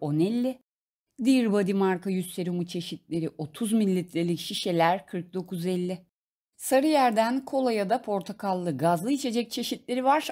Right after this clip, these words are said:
Altı tane bir litrelik altmış yedi elli. Juice Tea buzlu çay var. İki buçuk litrelik şişeler yirmi bir lira. Eti karamelli patlaklı çikolata elli yedi gramlık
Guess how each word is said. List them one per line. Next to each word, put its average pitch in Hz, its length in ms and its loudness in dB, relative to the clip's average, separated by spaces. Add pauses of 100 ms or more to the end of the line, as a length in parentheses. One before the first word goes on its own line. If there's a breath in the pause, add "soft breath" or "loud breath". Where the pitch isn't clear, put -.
Altı 175 300 -2
tane 254 360 0
bir 220 200 2
litrelik 196 500 0 (100)
altmış 160 440 -4
yedi 147 200 0
elli. 262 420 2 (880)
Juice 269 400 0
Tea 269 360 0
buzlu 190 320 0
çay 233 300 2
var. 214 220 4
İki 202 260 -6
buçuk 190 300 -8
litrelik 196 420 -4
şişeler 190 540 2
yirmi 190 340 0
bir 180 180 -2
lira. 190 360 -4 (840)
Eti 226 460 0
karamelli 185 540 2
patlaklı 180 540 -4
çikolata 180 640 -4
elli 135 260 -2
yedi 139 260 2
gramlık 156 600 2